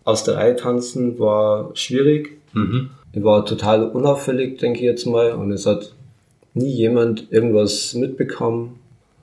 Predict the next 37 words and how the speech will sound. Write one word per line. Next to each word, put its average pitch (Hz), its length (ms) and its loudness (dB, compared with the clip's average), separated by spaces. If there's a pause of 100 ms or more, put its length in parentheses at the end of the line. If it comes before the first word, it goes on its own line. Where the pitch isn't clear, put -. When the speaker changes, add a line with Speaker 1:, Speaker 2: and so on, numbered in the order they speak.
(300)
Speaker 1:
Und 107 140 -6
das 101 100 -2
erste 113 300 0
Mal, 113 340 2
wo 107 100 0
es 104 120 -4
von 104 140 -2
meiner 101 160 0
Familie 117 380 2
jemand 113 320 2
was 110 200 2
mitbekommen 107 560 0
hat, 107 200 -4
das - 260 -6
war, 95 420 0 (2250)
hm, 104 300 0 (1080)
ich - 60 -20
sag 92 160 -8
mal, 92 100 -6
da 90 140 -4
war 90 180 4
ich 90 80 -2
schon, 87 340 -4 (840)
da 90 140 -4
war 95 100 0
ich 90 60 -2
verheiratet 101 580 4
und 101 120 -2
kurz - 220 -2
vor 107 100 4
der 95 80 2
Trennung. 92 400 -2 (220)
Speaker 2:
Mhm. 101 360 2 (920)
Speaker 1:
Und 95 440 -8
das - 260 -6
war 98 160 4
dann, 95 640 0